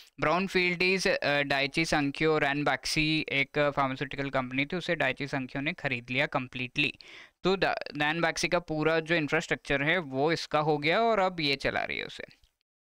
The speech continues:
ब्राउनफील्ड एग्जिस्टिंग को खरीद लिया। हीरो होंडा, ये जो वे-, जॉइंट इनका वेंचर था, ये एक दूसरे के साथ सारी चीज़ें शेयर कर रहे थे, ठीक है, पैसे, money and everything।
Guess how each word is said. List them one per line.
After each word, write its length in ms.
ब्राउनफील्ड 680
एग्जिस्टिंग 480
को 80
खरीद 300
लिया। 180
हीरो 300
होंडा, 360
ये 180
जो 400
वे-, 760
जॉइंट 420
इनका 220
वेंचर 460
था, 280
ये 180
एक 120
दूसरे 260
के 120
साथ 580
सारी 260
चीज़ें 300
शेयर 340
कर 200
रहे 140
थे, 180
ठीक 180
है, 140
पैसे, 560
money 500
and 140
everything। 460